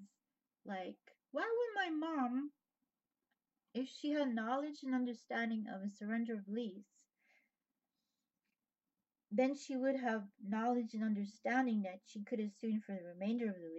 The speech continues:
lease. Why would she give that up?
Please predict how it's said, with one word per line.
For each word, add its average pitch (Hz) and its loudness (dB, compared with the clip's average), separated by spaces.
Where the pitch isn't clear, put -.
lease. 240 -10
Why 269 6
would 427 0
she 311 -4
give 269 -2
that 226 0
up? - -4